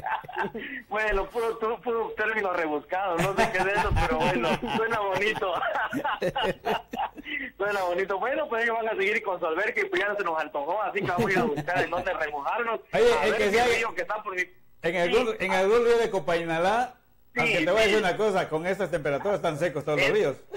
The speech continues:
Speaker 1: es lo que te iba a decir, es lo que te iba a decir. A ver cómo está. La verdad es preocupante. Uno se ríe, pero es preocupante la situación de los ríos, de la sequía, la verdad. Los afluentes más grandes
Speaker 2: Mira.
Speaker 1: se han ido reduciendo y mi río allá no,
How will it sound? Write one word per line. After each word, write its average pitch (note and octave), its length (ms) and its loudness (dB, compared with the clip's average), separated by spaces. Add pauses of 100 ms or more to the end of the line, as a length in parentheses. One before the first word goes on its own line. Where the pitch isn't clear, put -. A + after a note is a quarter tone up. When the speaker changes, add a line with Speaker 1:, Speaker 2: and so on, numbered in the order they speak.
(160)
Speaker 1:
es F3+ 220 4
lo A3 160 0
que C4 80 4
te D#3+ 160 -2
iba F#3 140 0
a - 40 -4
decir, F#3 320 0
es A3 80 0
lo G#3+ 80 -2
que F#3 80 -4
te F#3+ 100 -4
iba G3 100 0
a F3+ 40 0
decir. G#3+ 260 -2
A E3 160 -2
ver G#3 200 0
cómo G#3 240 -2
está. G3+ 200 -4
La G3+ 120 0
verdad F3+ 300 0
es C#4+ 80 -6
preocupante. G3+ 500 -4
Uno C4+ 200 -2
se G3+ 120 -4
ríe, A3 180 -2
pero G#3 220 -2
es G#3+ 60 -6
preocupante G3+ 580 -4
la F3 120 -2
situación D3+ 420 -6
de F#3+ 80 -2
los C#3 160 -2
ríos, F3+ 280 -2 (320)
de D3 260 -2
la C#3 220 -2
sequía, E3 360 -4
la D#3+ 100 -2
verdad. C#3 380 -2
Los D#3 200 -2
afluentes D#3+ 480 -4
más F3+ 220 -4
grandes E3+ 280 0
Speaker 2:
Mira. C#3+ 120 0
Speaker 1:
se E3 60 -2
han F3 60 -4
ido F3 200 -2
reduciendo D#3+ 580 -4 (240)
y F#3 160 0
mi D#3 240 -2
río A#3 320 0
allá F3+ 260 -2
no, G#3 200 -2